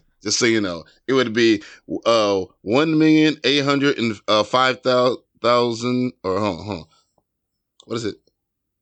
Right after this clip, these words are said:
One million eighty-five thousand eight hundred and eighty-six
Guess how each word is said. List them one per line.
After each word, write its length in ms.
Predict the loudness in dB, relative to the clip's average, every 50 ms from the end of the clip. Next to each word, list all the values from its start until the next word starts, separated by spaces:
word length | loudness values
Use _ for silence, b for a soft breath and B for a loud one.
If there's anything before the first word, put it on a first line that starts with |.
| _ _ _ _ _ _ _
One 280 | -6 -2 0 0 2 2
million 240 | 2 2 2 2 2
eighty-five 520 | 2 2 2 0 0 0 0 0 0 0 0
thousand 460 | 0 2 2 2 0 0 -2 -2 -2
eight 160 | 0 0 0
hundred 320 | 0 0 0 0 0 -2 -2
and 140 | -4 -6 -4 -2
eighty-six 920 | 2 2 2 2 0 -2 -4 -2 0 0 0 -2 -2 -6 -8 -8 -10 -14